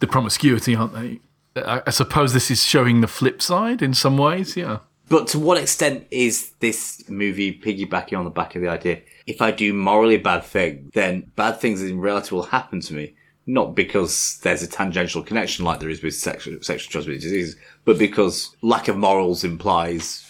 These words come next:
Speaker 2: some sort of earthly punishment. I mean, does the movie head into those kind of misty areas of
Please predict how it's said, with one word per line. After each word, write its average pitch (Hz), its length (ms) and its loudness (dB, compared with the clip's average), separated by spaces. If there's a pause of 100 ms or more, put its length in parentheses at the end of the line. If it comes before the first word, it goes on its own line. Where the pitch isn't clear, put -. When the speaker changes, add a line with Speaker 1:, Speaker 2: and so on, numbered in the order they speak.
(140)
Speaker 2:
some 101 300 0
sort 104 320 0
of 90 180 -10
earthly 92 360 -4
punishment. 95 640 -8
I - 40 -8
mean, 101 120 -6 (300)
does 139 180 4
the 143 80 2
movie 127 500 4 (200)
head 135 180 -2
into 123 200 -2
those 107 300 4
kind 104 240 -2
of 101 80 -6
misty 101 460 -2
areas 90 720 -6 (220)
of 90 420 -10